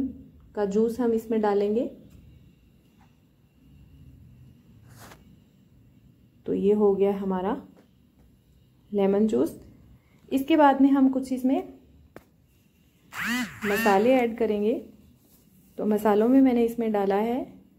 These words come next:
सबसे पहले काला नमक, थोड़ा सा हम इसमें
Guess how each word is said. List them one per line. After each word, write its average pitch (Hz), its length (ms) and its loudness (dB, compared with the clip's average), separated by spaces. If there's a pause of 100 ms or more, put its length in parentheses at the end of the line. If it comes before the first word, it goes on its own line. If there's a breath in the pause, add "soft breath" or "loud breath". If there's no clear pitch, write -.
(200)
सबसे 208 220 -4
पहले 214 300 0
काला 196 340 2
नमक, 196 520 -4 (1800)
थोड़ा 254 240 2
सा 254 120 -2
हम 233 200 2
इसमें 240 480 -2